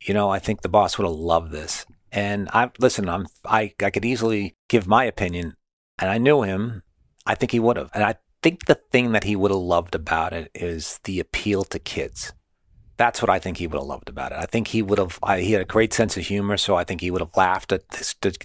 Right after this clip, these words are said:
the gimmicks and the tricks and everything. But I think the most important thing is he would have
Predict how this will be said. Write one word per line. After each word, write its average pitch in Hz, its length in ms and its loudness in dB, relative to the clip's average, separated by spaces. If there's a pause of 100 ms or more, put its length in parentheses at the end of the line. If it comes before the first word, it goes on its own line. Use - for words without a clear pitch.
the - 80 0
gimmicks 98 420 0
and 101 100 -2
the 98 40 -4
tricks - 460 0
and 98 80 0
everything. 92 540 -2
But 110 100 4
I 98 60 4
think 110 200 0
the 101 100 2
most 110 260 2
important 92 420 2
thing 98 140 -4
is 90 160 -4
he 95 140 0
would 98 100 0
have 82 140 -6